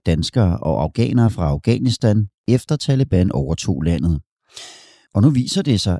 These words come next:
at to danske diplomater og Pakistan var stærkt medvirkende til,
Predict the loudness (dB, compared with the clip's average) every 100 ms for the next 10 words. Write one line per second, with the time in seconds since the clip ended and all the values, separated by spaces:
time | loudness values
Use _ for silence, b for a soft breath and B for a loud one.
0 | -4 -6 -6 -12 -2 -2 -2 -4 -2 -2
1 | -4 -6 -4 -6 -2 0 0 0 -2 -2
2 | -6 -6 -4 -2 -2 -2 -2 0 0 -2
3 | -4 -4 -4 -2 0 0 0 -2 -2 -4
4 | 0 0